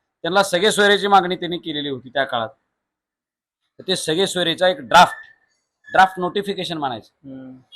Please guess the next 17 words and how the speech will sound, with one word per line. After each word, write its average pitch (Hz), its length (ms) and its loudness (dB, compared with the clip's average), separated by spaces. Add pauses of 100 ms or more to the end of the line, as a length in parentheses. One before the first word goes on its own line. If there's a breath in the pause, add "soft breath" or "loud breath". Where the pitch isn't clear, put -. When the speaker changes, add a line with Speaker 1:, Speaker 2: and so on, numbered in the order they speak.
Speaker 1:
तो 160 60 -6
ड्राफ्ट 180 300 4
नोटिफिकेशन 175 440 -8
सोपव-, 151 480 -4
थोपवला 151 360 0
आणि 165 180 4
महाराष्ट्र 143 400 -2
मा-, 135 140 -6
मागच्या, 131 360 -6
मागच्या 143 280 -6
वेळेसही 151 220 -6
आम्ही 147 180 -6
वाशीतनं 135 360 -6
हात 123 240 -8
हलवत 127 200 -10
परत 123 240 -14
गेलो. 117 340 -8